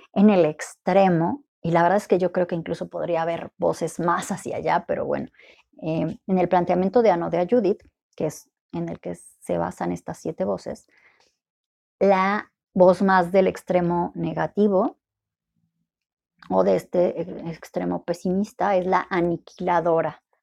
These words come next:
Y esta voz es la que ya básicamente te tumba, acá en México decimos te pendejea, ¿no?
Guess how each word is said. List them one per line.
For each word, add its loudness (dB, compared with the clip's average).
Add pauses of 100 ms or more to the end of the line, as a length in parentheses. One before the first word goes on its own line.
(680)
Y 8
esta 8
voz 6
es 2
la 4
que 2
ya 0 (800)
básicamente 0 (320)
te 4
tumba, 4
acá -6
en 2
México 0
decimos -6
te -2
pendejea, 2 (360)
¿no? -10